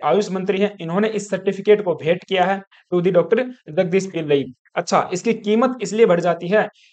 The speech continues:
क्योंकि डॉक्टर जग-, जगदीश पिल्लई एक non Hindi, अ, speaker हैं, क्योंकि ये basically, अ, South India से आते हैं और बनारस में रहते हैं। तो इन्होंने अवधी भाषा को पहले सीखा और फिर अवधी भाषा के अंदर रामचरितमानस को गाया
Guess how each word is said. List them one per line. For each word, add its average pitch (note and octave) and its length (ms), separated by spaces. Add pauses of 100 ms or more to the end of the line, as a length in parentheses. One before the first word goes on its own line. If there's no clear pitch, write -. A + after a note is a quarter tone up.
क्योंकि F#3 380
डॉक्टर E3+ 300
जग-, F3 300
जगदीश F3 320
पिल्लई F3 360
एक G3+ 240
non G3 320
Hindi, F#3+ 600 (240)
अ, D#3+ 120
speaker F3 440
हैं, A3 260 (580)
क्योंकि G3+ 240
ये A3 300
basically, F#3 520 (260)
अ, C#3+ 260
South A3 360
India F#3+ 280
से F#3+ 100
आते E3 220
हैं G#3 80
और G3 180
बनारस F3+ 400
में G#3 120
रहते F3+ 280
हैं। D3 200 (600)
तो A#3 160
इन्होंने G3 300
अवधी G3+ 320
भाषा G3 280
को F#3+ 120
पहले F3 300
सीखा F3+ 340
और G#3 240
फिर G3 220
अवधी F#3 260
भाषा F#3+ 320
के F3+ 100
अंदर F3 260
रामचरितमानस F3 840
को E3+ 220 (420)
गाया F#3+ 360